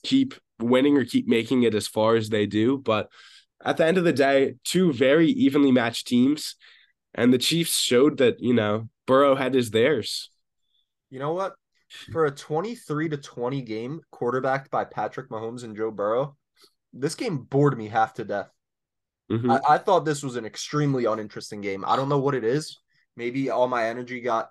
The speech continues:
Speaker 2: taken out by the Eagles game in the beginning of the day, but I, it was just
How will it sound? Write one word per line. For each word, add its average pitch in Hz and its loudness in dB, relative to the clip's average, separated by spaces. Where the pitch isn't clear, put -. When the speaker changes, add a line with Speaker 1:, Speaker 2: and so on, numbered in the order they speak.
Speaker 2:
taken 123 -8
out 117 0
by 113 -2
the 107 -8
Eagles 117 -10
game 127 -8
in 117 -10
the 110 -10
beginning 107 -8
of 135 -6
the 135 -6
day, 147 -6
but 110 -6
I, 120 -8
it 127 -14
was 143 -2
just 147 -4